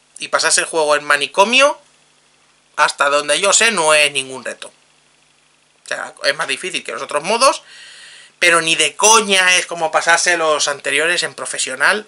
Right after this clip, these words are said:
o en infierno. Y bueno, es que no hay más en el juego. No hay modos extras, no hay multijugador, no hay nada. Nada adicional.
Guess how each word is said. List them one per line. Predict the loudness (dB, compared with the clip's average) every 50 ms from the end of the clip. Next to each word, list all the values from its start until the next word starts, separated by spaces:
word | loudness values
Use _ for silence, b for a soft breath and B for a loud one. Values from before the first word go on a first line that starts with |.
| _ _ -20
o | -18 -18 -18 -18
en | -20 -20
infierno. | -20 -20 -18 -18 -18 -18 -20 _ _ _ _ _ _ _ _ _ _ _ _ _ _ _ _ _ _ _ _ _ _ _ _ _ _ _ -20 b b b b b b b b b b b b b b b b b b b b b _ _ _ _
Y | -16
bueno, | -8 -6 -6 -6 -8 _ _ _ _ _ _ _ _ _ _ _ _
es | -10 -4 -2
que | 0 0
no | 0
hay | 0 -2
más | -4 -6 -8 -6 -8
en | -8
el | -8 -10
juego. | -10 -10 -10 -10 -10 -10 -12 -14
No | -12 -6 -4 -4
hay | -4 -4
modos | -6 -10 -14 -12 -10 -6 -2 0
extras, | 0 0 0 0 -2 -2 -2 -2 -2 -4 -6 -8 -12
no | -20 -18 -12 -8 -6 -6 -4
hay | -6 -6
multijugador, | -8 -12 -16 -18 -16 -16 -18 -18 -14 -10 -8 -6 -4 -2 0 0 0 -2 -4 -10
no | -18 -14 -10 -10 -8
hay | -8 -10 -12
nada. | -16 -18 -20 -14 -4 -2 0 0 0 -2 -8 -18 _ _ _ _ _ _ _ _ _ _
Nada | -10 -10 -10 -10 -10 -14 _ _ _ _ _ _ _ _ _ _
adicional. | -20 -20 -20 -20 -18 -18 -18 -20 -20